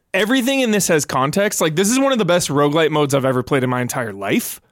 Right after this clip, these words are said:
I love this genre. It is absolutely insane. So you start out,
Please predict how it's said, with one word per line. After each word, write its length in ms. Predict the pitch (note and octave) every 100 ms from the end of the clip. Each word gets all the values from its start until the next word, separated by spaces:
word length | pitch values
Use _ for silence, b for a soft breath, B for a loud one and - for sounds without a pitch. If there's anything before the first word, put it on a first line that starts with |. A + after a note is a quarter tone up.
| _ -
I 100 | B2
love 480 | G#2 G#2 A2+ B2+ C#3+
this 140 | F#3
genre. 600 | F3+ F#3+ G3 G#3 A3 A#3+ b b b
It 100 | C#3+
is 120 | A#2+ - -
absolutely 840 | E3 - - A3 G3+ G3 - F3+
insane. 580 | F3+ - - A2+ F#2+ G2 B B
So 560 | B - D#3 D3 C#3+ C#3 B B
you 140 | B D#3
start 400 | - - E3 G#3
out, 420 | E3+ E3 F3 -